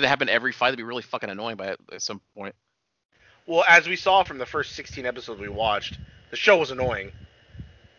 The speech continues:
Speaker 2: It's Morphin'
Speaker 1: I don't
Speaker 2: time!
Speaker 1: know, buddy.
Speaker 2: They spent ten mi-, are we bringing that back?
Speaker 1: <laughs> I don't know, buddy. I, the, the uncle or whatever the fuck, teaching him karate, like, expects them to learn it, like, in two seconds.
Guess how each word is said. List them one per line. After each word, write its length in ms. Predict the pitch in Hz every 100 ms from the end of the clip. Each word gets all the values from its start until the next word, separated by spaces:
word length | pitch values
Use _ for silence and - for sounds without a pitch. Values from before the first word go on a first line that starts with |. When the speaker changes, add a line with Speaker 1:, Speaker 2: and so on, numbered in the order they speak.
| _ _ _
Speaker 2:
It's 180 | - 247
Morphin' 280 | 381 339 294
Speaker 1:
I 80 | 285
don't 160 | 349 392
Speaker 2:
time! 140 | 392
Speaker 1:
know, 20 |
buddy. 440 | 277 143 120 131 139 _
Speaker 2:
They 80 | 160
spent 240 | - 254 262
ten 220 | - 214
mi-, 60 | - -
are 160 | 123 151
we 120 | 170 165
bringing 260 | 185 190
that 120 | 185 170
back? 260 | 202 - _ _ _ _ _ _ _ -
Speaker 1:
<laughs> 0 | 165 - - - - - -
I 160 | 202 147
don't 200 | 202 233
know, 160 | 269 269
buddy. 320 | 143 135 139
I, 240 | 139 147 - _ _ _ _ _
the, 560 | 127 139 147 151 151 151
the 80 | 151
uncle 320 | 170 214 151 123
or 80 | 123
whatever 280 | 120 117 117
the 80 | 110
fuck, 400 | 127 117 113 _ _
teaching 220 | 143 143
him 100 | 135
karate, 500 | - 143 147 147 113
like, 180 | 110 _
expects 320 | - - 135 -
them 140 | 127
to 60 | 120
learn 200 | 123 127
it, 80 | 113
like, 160 | 117
in 100 | 113
two 140 | - 131
seconds. 480 | 147 147 107 -